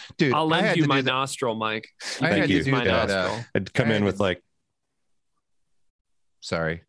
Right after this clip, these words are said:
Speaker 1: Zoom sucks. I had to
Speaker 3: Uh.
Speaker 1: do that, that fucking home test myself. And my <laughs> wife looks at me and she goes, "Okay, here's the tube.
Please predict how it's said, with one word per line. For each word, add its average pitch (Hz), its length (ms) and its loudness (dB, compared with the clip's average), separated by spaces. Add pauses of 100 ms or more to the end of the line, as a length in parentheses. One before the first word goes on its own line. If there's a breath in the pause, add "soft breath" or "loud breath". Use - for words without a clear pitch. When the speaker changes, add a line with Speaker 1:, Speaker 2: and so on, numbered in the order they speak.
Speaker 1:
Zoom 87 280 0
sucks. - 340 -6 (340 loud breath)
I 123 100 -2
had 135 200 0
to 101 100 2
Speaker 3:
Uh. 87 100 2
Speaker 1:
do 98 80 2
that, 92 220 -2 (240)
that 90 140 -6
fucking 90 640 -2 (140)
home 104 380 -2
test 87 320 -4
myself. 82 580 -2 (600 soft breath)
And 113 100 -2
my 110 100 2
<laughs> - 20 0
wife 131 480 0
looks 139 200 0
at 110 100 0
me 101 100 0
and 92 80 -4
she 92 100 -6
goes, 87 200 0
"Okay, 82 200 -4
here's 120 220 -2
the 160 140 -2
tube. 85 300 -2